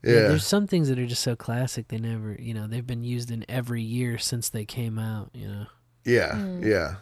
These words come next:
Speaker 2: The, the
Speaker 1: And all
Speaker 2: Fender
Speaker 1: this n-,
Speaker 2: Strat.
Speaker 1: some new stuff comes and goes, and this stuff is just, like, still there.
Speaker 2: Yeah. John Lennon played a Strat, and Kurt Cobain played a Strat. <laughs>
Speaker 1: It's so
Speaker 2: It's like,
Speaker 1: wild.
Speaker 2: the Strat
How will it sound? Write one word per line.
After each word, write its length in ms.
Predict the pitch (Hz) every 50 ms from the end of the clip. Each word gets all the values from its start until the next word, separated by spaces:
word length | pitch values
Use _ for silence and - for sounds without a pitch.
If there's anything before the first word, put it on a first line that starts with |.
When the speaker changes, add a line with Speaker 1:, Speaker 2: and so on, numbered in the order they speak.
| - -
Speaker 2:
The, 100 | - 104
the 100 | 101 101
Speaker 1:
And 80 | 95 127
all 40 | 131
Speaker 2:
Fender 280 | - - 139 151 151 156
Speaker 1:
this 140 | 156 135 -
n-, 60 | 147 143
Speaker 2:
Strat. 360 | 127 127 123 123 123 123 123
Speaker 1:
some 280 | - - 160 143 139
new 160 | 139 139 139 135
stuff 340 | - - - 139 131 -
comes 300 | - - 135 120 123 120
and 180 | 117 120 117 120
goes, 380 | - 139 127 127 120 120 113 113
and 180 | 110 110 107
this 140 | 110 120 117
stuff 380 | - - - 120 113 - - 110
is 120 | 104 -
just, 200 | - 107 - -
like, 160 | 98 92 92
still 480 | - - - - - 110 107 104 101 98
there. 460 | 98 101 101 98 98 98 101 107 - - - _ _ _ _ _ _ _ _ _ -
Speaker 2:
Yeah. 300 | - 95 90 80 - 110 - - _ _ _ _ _ _ _ _ _ _ _ _ _ _ -
John 260 | - 123 127 131 135
Lennon 320 | 135 135 135 135 131 123
played 260 | 104 - 123 123 123 120
a 40 | 113
Strat, 540 | - - - 123 120 120 120 117 110 - -
and 240 | 98 92 92 92 90
Kurt 200 | - 117 110 -
Cobain 400 | - 104 101 95 95 95 92 85
played 200 | - - 85 82
a 40 | 85
Strat. 420 | - - - 80 80 78 78 73 - _ _ _ _ _ _ -
<laughs> 60 | - - - - - - -
Speaker 1:
It's 160 | - - -
so 160 | - - 117 151
Speaker 2:
It's 80 | 117 110
like, 200 | 107 127 131 131
Speaker 1:
wild. 180 | 143 123 135 - - - - - - - - -
Speaker 2:
the 140 | - - 135
Strat 480 | 123 - - 131 135 127 123 123 117